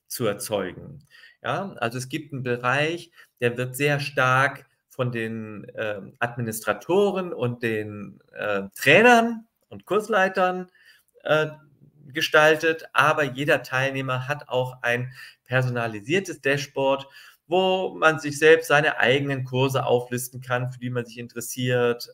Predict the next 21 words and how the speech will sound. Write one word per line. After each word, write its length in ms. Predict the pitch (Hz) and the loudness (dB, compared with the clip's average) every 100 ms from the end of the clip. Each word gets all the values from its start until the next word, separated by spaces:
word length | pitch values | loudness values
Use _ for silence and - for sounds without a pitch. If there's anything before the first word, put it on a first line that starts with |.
| - | -4
ähm, 360 | 117 117 120 - | -2 -2 -8 -6
oder 260 | 123 123 | -2 -2
ob 140 | - - | -2 -4
man 140 | 127 | -6
bestimmte 360 | - 127 127 - | -6 -10 -8 -8
Aktivitäten 920 | - - 127 127 - 117 117 123 120 | -8 -14 -10 -10 -6 -6 -6 -12 -6
aufgelistet 640 | 117 120 117 120 - - | -6 -6 -14 -14 -14 -12
haben 240 | 113 113 110 | -10 -10 -10
möchte 520 | 117 - 120 117 - | -16 -10 -6 -6 -6
oder, 440 | - 131 127 127 - - - _ - | -2 2 2 0 -6 -20 -20 _ -2
äh, 80 | |
ob 220 | 123 123 147 | 0 2 2
man 140 | 131 | 4
Mitteilungen 800 | 120 123 113 117 113 110 107 104 | 2 2 2 2 0 -6 -10 -4
hat. 280 | 113 113 - | -6 -6 -6
Ja, 160 | 139 170 - - - | -6 -6 -10 -18 -6
das 160 | 139 | -6
kann 140 | - 151 | 0 2
man 140 | 135 | 4
selber 580 | 123 120 123 123 127 _ _ _ _ _ _ | 6 6 6 2 -2 _ _ _ _ _ _
einrichten. 800 | 110 123 104 98 - - 92 - | 0 2 0 -4 -6 -14 -18 -18